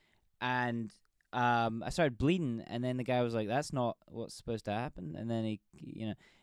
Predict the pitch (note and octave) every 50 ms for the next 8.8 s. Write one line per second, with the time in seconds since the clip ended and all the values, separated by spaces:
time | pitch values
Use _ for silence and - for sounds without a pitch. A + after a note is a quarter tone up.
0 | _ - B2+ C3 C3+ G#2 G2+ B2+ A#2 D#2 G2 B2 B2+ C3 C3 C3 B2+ B2 B2 A#2+
1 | - A#2 C#3 C#3 - - E3 E3 C3 F#2+ B2+ C3+ B2 C3+ D3 B2 - - E3 D3+
2 | C3+ D3+ A#2 C3 D#3+ E3 E3+ - D#3 C#3+ B2+ B2 - - C3 B2+ A#2 A#2+ B2+ B2+
3 | - - A2+ A2+ A#2 A#2+ A#2+ A#2+ A#2+ A#2+ B2 B2 A#2+ A#2+ C3+ C#3 C#3 C#3 B2+ A2+
4 | A2+ G#2 G2+ G#2 G#2 G2+ G2+ G2+ G2 G2 G2 G2+ G#2+ A2+ A#2 A#2 A2+ A2+ A2 A2
5 | G#2 G#2 G#2+ A2 A#2 B2+ B2 A2+ G2+ F#2 F2+ G2+ G#2+ G#2+ G#2+ G#2 G#2 G#2 F#2+ F#2+
6 | A#2+ - - G#3 A#3 C#4 C4 - - C4 C#4 C4 A#3+ A#3 A3 F3+ D#3+ E3 E3 D#3
7 | - - C#3+ C3+ A#2+ C3+ B2+ B2 A2+ G#2+ A#2 E3+ G#3 G#3+ E3+ C#3+ C#3+ C3 C3+ C#3
8 | C3+ B2 - - G#2+ G2+ G2 - F#2+ F#2 G#2 G2+ G2+ G2+ G2+